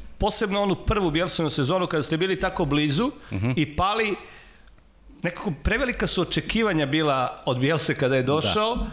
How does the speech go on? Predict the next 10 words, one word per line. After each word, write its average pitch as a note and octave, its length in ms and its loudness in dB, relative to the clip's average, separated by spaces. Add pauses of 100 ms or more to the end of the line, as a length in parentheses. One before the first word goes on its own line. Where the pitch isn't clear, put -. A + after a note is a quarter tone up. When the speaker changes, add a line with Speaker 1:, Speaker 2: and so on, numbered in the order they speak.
(220)
Speaker 1:
onda F#3 260 2
je E3+ 320 4 (360)
došao E3+ 340 0
taj F3+ 220 0
šamar G3+ 460 2 (220)
i D3 200 2
u C#3 100 2
sledećoj D3 420 0
sezoni D3 420 2
ste D3+ 500 2